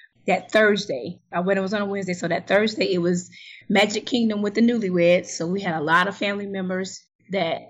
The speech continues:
went to Magic Kingdom with us that Thursday. And so everybody's had a really great time, and, and to see Mickey, you know, up close and in person, like, even the grown people were excited. I told my fiance that, well, my husband now at the time, I'm like, "Watch how these grown people start blushing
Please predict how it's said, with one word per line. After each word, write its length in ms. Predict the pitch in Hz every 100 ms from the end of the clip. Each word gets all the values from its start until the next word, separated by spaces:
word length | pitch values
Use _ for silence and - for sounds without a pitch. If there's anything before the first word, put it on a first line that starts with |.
| _ -
went 280 | 185 160 -
to 220 | 196 190
Magic 340 | 196 202 233 226
Kingdom 340 | 208 185 175
with 180 | 175 180
us 400 | 175 180 - - _ _ -
that 260 | 185 - -
Thursday. 840 | 196 190 190 180 180 185 170 180 - - _
And 140 | 190 180
so 160 | 180
everybody's 640 | 156 190 214 220 208 196 196
had 200 | 262 175
a 40 |
really 380 | 165 170 185 196
great 300 | 185 180 180
time, 440 | 196 180 165 160 156
and, 220 | 143 170 _ _ -
and 160 | 175
to 100 | 180
see 220 | 185 226 196
Mickey, 640 | 196 208 208 202 196 - - _
you 120 | 196
know, 160 | 185 165
up 240 | 180 180
close 260 | - 196 202
and 80 | 196
in 80 |
person, 400 | 180 208 202 202
like, 160 | 208 -
even 180 | 294 277
the 60 |
grown 320 | 202 190 220 240
people 240 | 233 190
were 140 | 170
excited. 400 | 175 - 180 165
I 100 | 170
told 200 | 214 247
my 120 | 277 240
fiance 400 | 175 208 - 208
that, 240 | 185 -
well, 160 | 180 180
my 120 | 170
husband 280 | 196 190 180
now 360 | 180 180 226 208
at 120 | 175
the 80 | 180
time, 180 | 247 233
I'm 80 |
like, 220 | 226 165 175
"Watch 340 | 202 254 -
how 180 | - 311
these 200 | 320 277
grown 260 | 247 320
people 340 | 320 294 233 202
start 300 | 220 214 180
blushing 580 | 202 240 320 247 220